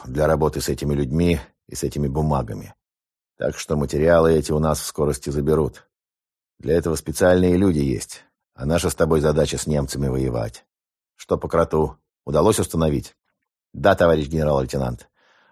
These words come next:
Очень нам помогло то, что Демин ваш рассказал про снайперскую засаду на перешейке.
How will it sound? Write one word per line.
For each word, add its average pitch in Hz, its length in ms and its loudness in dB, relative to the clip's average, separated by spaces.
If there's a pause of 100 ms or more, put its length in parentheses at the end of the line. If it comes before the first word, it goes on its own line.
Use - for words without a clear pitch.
(120)
Очень 110 320 2
нам 98 200 4
помогло 92 400 4
то, 101 180 2
что 85 200 -2
Демин 90 380 4
ваш 80 240 2
рассказал 82 520 2
про 73 160 -2
снайперскую 78 640 -2
засаду 76 400 0
на 71 100 -2
перешейке. 73 680 -2